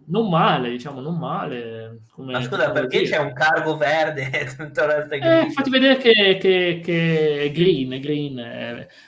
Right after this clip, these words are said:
Speaker 1: Eh, vuoi far vedere che è green, allora metti verde, ma non è, sarà verde veramente,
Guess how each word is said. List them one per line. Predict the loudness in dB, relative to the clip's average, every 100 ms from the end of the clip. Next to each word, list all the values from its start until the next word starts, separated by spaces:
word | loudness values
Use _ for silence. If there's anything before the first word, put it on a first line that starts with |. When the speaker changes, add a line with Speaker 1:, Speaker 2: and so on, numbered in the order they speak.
| _ _
Speaker 1:
Eh, | -2 0
vuoi | 0 0
far | 0 0
vedere | 0
che | 0
è | -2
green, | 0 0 0
allora | 0 -2 -2
metti | -6 -8
verde, | -6 -4 -4 -6
ma | -6
non | -4
è, | -2
sarà | 0 4 6
verde | 6 2 2
veramente, | 0 0 0 0 -2 -4